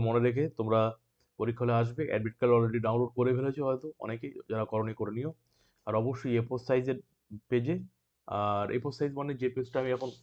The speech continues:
এই এ ফোর সাইজ যেটা তোমাদের আমি, আহ, দেখতে পাচ্ছ আমার হাতে, এ ফোর সাইজ পেজ, এই এ ফোর সাইজ পেজেই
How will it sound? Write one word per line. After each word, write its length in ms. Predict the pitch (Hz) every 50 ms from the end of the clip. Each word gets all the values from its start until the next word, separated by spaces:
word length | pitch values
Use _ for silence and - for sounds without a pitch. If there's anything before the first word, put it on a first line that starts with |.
| _ _ _ -
এই 60 | 120 117 120
এ 20 | 117
ফোর 140 | 117 - - -
সাইজ 180 | - 123 - - - - - -
যেটা 160 | 110 104 110 101
তোমাদের 240 | 117 107 107 113 113 107
আমি, 140 | 101 101 104 107 _ _ _ _ _ _ _ _ _ _ _ _ _ -
আহ, 180 | - 90 92 95 107
দেখতে 180 | 123 120 120 -
পাচ্ছ 180 | 139 139 135 - 135
আমার 140 | 123 117 107
হাতে, 160 | 104 95 131 - - _ - - 101
এ 20 | -
ফোর 120 | 107 107 - -
সাইজ 160 | 117 110 113 - -
পেজ, 180 | 107 - - - - _ _ _ _ _ _ _ _ _ _ -
এই 160 | 95 107 113 113
এ 40 | 107 -
ফোর 140 | 127 120 120 -
সাইজ 200 | - 117 117 117 117 - -
পেজেই 340 | 110 110 113 107 120 156